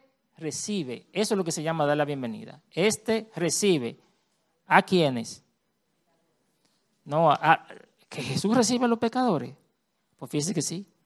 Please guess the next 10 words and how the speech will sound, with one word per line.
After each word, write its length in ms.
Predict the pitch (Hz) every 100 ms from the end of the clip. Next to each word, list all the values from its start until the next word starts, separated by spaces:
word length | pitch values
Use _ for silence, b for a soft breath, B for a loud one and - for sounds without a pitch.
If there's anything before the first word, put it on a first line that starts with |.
| _ _ _ _ _ _ _ _ _ _
¿Cuando 260 | 208 196 180
se 120 | 202
convirtieron 640 | 196 185 180 208 233 294 285
o 120 | 247
cuando 260 | 226 214
todavía 320 | 196 190 196 220
son 160 | 202
pecadores 480 | 196 190 170 139 131
los 100 | 131
recibía? 480 | 135 147 120 110